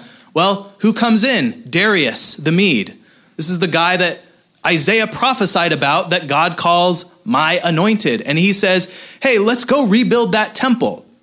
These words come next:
All right, here's a foreign Gentile king, and he's saying, "I want you to go back and rebuild the temple, and by the way,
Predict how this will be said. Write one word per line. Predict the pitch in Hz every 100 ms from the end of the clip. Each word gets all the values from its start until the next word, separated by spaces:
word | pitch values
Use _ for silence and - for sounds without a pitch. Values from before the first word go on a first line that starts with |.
| _
All | 175
right, | 185
here's | 233 202
a |
foreign | 170 - 214 240 240 240 240 240
Gentile | 139 175 214 214 214 208 202
king, | 214 170 139
and | 190 196 - -
he's | 156 160
saying, | 190 175
"I | 156
want | 156 208 214
you | 196
to |
go | 170 180
back | 170 185 185 165
and | 143
rebuild | 160 226 233 220
the | 208
temple, | 220 214 214
and | 175 160
by | 185
the | 190
way, | 180 185